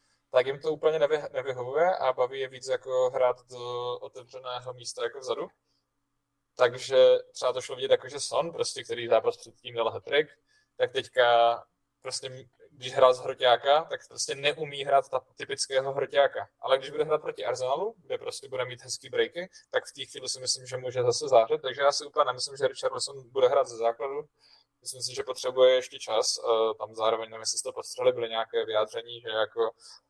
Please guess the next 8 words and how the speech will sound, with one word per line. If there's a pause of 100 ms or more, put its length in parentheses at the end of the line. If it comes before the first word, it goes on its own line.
měl
fakt
jako
na
hovno
období
prostě
a